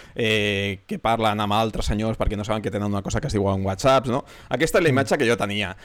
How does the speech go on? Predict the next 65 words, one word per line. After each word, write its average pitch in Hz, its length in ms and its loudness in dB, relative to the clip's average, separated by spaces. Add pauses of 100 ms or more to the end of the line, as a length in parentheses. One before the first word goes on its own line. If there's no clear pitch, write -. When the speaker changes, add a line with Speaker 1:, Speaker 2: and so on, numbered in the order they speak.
(520)
Speaker 1:
I 113 200 0
jo 107 80 2
dic, - 320 -4
Tomàs, 110 500 0
no 107 160 -2
m'encaixa 104 380 -2
amb 120 80 -2
aquest 101 180 -6
estereotip 95 480 -6
per 113 160 2
res. 113 140 4
<laughs> - 520 4
Dic, 143 200 0 (220)
aquí 135 220 4
té 156 120 4
que 165 80 4
haver-hi 139 240 6 (140)
alguna 143 360 4
cosa 143 320 4
més 151 400 2
que, 131 240 0
que 135 100 -4
no 110 140 0
sé, 85 200 -6
no? - 120 -6
I - 40 -2
llavors, 139 440 4
el 135 80 2
primer 120 220 0
que 151 60 4
vaig 143 140 4
fer, 170 160 2
vaig 127 160 2
anar 113 360 0
a - 20 0
la, 104 240 -2 (220)
a 117 80 4
la 104 80 4
font 123 120 4
de 131 80 6
la 120 100 6
veritat 113 360 2
d'internet, 120 420 -2
que - 140 -2
per - 160 -8
mi 147 80 0
és 107 80 -2
YouTube, 147 400 -2
i 123 40 -2
vaig 113 140 -6
ficar 110 240 -2
radioaficionats. 123 680 2 (220)
Speaker 2:
Sí, 104 200 -6
sí. - 140 -12
Speaker 1:
I 143 80 4
vaig 175 140 8
veure 202 180 8
un 151 160 2
vídeo, 240 540 2
val? 127 180 2
Que - 80 0
després 113 240 0
vaig 117 180 0
en-, 107 280 0
vaig 107 240 -2